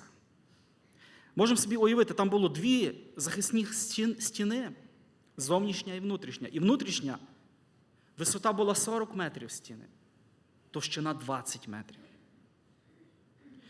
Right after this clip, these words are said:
Взагалі, Ніневія, вона вважалась найнеприступнішою твердинею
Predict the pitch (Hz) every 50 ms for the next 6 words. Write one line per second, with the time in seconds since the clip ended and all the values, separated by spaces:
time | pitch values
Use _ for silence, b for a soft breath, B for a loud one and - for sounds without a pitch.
0 | B B B B B B B B B 139 143 175 202 220 240 214 214 202 190 196
1 | 202 208 220 247 247 226 208 190 180 190 202 208 190 185 185 180 208 208 196 180
2 | 175 - - - - B B B B B B B B B B B B _ _ _
3 | - 143 165 208 220 220 214 208 214 - 196 - - 220 - 214 202 - - 208
4 | 196 185 - 170 165 151 147 175 165 151 135 123 120 107 -